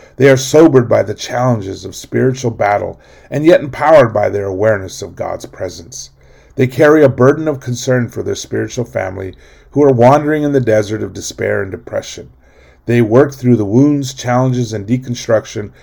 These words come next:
with the help of the Holy Spirit. They lament for those wrestling with discouragement and disillusion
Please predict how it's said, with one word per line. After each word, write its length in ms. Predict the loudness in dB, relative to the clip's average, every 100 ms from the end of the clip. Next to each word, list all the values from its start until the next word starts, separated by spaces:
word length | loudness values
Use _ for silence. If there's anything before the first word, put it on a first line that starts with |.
| _ -6
with 140 | -4
the 100 | -4
help 460 | -2 4 4 4 -6
of 140 | -8
the 80 | -6
Holy 220 | -6 -6
Spirit. 460 | -8 -10 -10 -10 -14 _ _ _ _
They 140 | 0 4
lament 400 | 4 4 2 0
for 140 | -2
those 360 | 2 2 2 2
wrestling 480 | 0 0 -4 -8 -8
with 120 | -10
discouragement 840 | -14 -10 -4 -4 -4 -8 -12 -12
and 140 | -12 -12
disillusion 720 | -12 -12 -10 -10 -12 -16